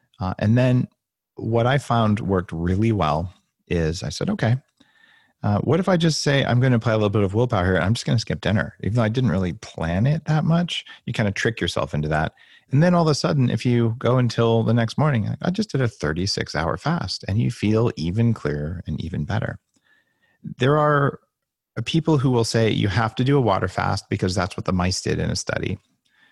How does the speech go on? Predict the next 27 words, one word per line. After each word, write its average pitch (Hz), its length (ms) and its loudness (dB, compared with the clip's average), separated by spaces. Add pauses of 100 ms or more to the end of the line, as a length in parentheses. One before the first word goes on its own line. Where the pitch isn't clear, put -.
(320)
Uh, - 180 -6
I 110 100 0
don't 127 320 2
think 139 260 0
that's 98 280 -2
particularly 107 880 0
scientifically 90 640 -2
valid 85 440 0 (260)
for 104 160 -2
the 95 100 0
simple 98 220 -2
fact 95 300 -4
that 104 180 -2
mice 101 400 0
don't 92 400 -2
have 90 580 -4
espresso - 360 -4
machines. 92 380 -2 (720)
And 98 400 0 (1080)
most 117 500 0 (220)
of 107 100 -2
history, 92 520 0
when 87 180 0
people 87 280 -4
fast, 87 500 -4
they 92 220 0
drink 87 480 -2